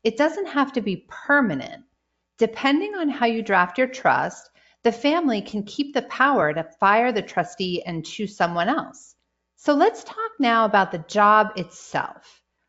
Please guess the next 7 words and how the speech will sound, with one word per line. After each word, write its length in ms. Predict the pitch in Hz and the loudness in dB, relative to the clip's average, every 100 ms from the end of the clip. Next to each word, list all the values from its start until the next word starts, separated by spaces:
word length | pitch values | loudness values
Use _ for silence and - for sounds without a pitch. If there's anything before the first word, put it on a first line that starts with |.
| - | -4
Renat, 520 | 247 254 262 262 254 | 2 4 4 2 -2
what 320 | 233 254 453 | -4 0 0
does 180 | - 453 | 0 -2
a 80 | 302 | -4
trustee 800 | - - 226 - 233 208 160 _ | -6 -2 -2 -2 -4 -4 -6 _
do 360 | - 247 262 131 | -4 0 0 -2
exactly? 920 | - 147 139 127 120 - - - - | -8 -10 -4 -4 -6 -10 -14 -14 -20